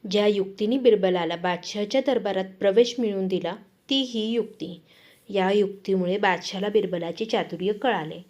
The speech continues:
आणि त्याची आपल्या दरबारातील विद्वान म्हणून बादशहाने नेमणूक केली. त्याचे असे झाले, एका गावात राहणारा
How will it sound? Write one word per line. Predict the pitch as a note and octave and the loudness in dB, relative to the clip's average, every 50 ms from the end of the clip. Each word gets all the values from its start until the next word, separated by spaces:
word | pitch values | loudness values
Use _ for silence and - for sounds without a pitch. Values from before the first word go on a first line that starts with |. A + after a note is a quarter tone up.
| _ _ _ _ _ _ _ _ _ _ _ | _ _ _ _ _ _ _ _ _ _ _
आणि | E3+ F3 F3+ F#3+ G3 | -8 -4 -4 -2 0
त्याची | G3 F#3 E3+ F#3+ - G#3+ A#3+ A#3+ - | 2 0 0 0 -2 -4 -6 -4 -4
आपल्या | - F#3+ G3 - G3 G#3 | -8 -8 -6 -2 0 0
दरबारातील | G#3+ G#3+ A#3+ A3+ F#3+ G3 F3+ F3 E3+ - F#3+ F#3 F#3+ | 2 2 0 0 0 -2 -2 -2 -4 -6 -8 -8 -4
विद्वान | F#3+ G3 F#3+ F#3+ F#3 G3 G#3+ A#3+ B3 | -4 -4 -4 -2 -4 -4 -2 -2 -2
म्हणून | A#3+ A#3+ G#3+ F#3 F#3+ G3 | 0 0 0 0 -2 -2
बादशहाने | F#3+ F#3+ F3+ F3 F#3 - - - G#3 F#3+ F3+ G3 A3 | -2 -4 -4 -4 -8 -12 -14 -10 -8 -6 -4 -2 0
नेमणूक | A3+ G#3+ F#3 F3 F3 F#3+ G#3 G3+ - | 0 0 0 -2 -2 -4 -6 -8 -6
केली. | - F#3 D3+ - F#3+ - - - _ _ _ _ _ _ _ _ _ _ _ _ _ | -6 -6 -6 -6 -10 -14 -18 -20 _ _ _ _ _ _ _ _ _ _ _ _ _
त्याचे | - F3 D#3+ D#3+ - B3+ | -4 -4 -2 2 2 4
असे | C#4 C4+ B3+ C4 A3+ G3+ | 4 4 2 0 0 0
झाले, | G3 F#3+ F3+ D#3 D#3 E3+ E3+ A#3+ - - _ _ _ _ _ _ _ _ _ - | 0 -2 -4 -6 -6 -8 -8 -10 -12 -16 _ _ _ _ _ _ _ _ _ -6
एका | - E3+ E3 - - G3+ G#3+ | -6 -6 -4 -2 -2 -2 0
गावात | A3 G#3 F#3+ F3 F3 F#3+ F#3+ - - - _ _ _ _ _ _ _ _ _ _ _ _ - | 0 0 0 0 0 -2 -6 -8 -18 -20 _ _ _ _ _ _ _ _ _ _ _ _ -6
राहणारा | G3 G3 G3 F#3+ F#3+ F#3+ G3+ | -6 -4 -2 -2 0 0 -2